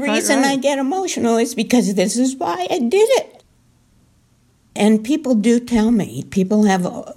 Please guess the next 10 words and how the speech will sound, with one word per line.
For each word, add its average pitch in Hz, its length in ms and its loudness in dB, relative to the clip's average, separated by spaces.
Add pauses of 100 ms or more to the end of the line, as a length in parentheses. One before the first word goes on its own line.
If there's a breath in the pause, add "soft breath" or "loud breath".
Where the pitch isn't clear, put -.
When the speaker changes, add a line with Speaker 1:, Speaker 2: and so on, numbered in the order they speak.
(140)
Speaker 1:
told 190 320 0
me 180 460 2 (640)
all 175 200 -2
through 185 340 -2
all 180 200 2
these 175 380 -2
years. - 560 -4 (520 loud breath)
Um, 135 600 0 (500)
and, 143 520 -2
uh, 139 520 -4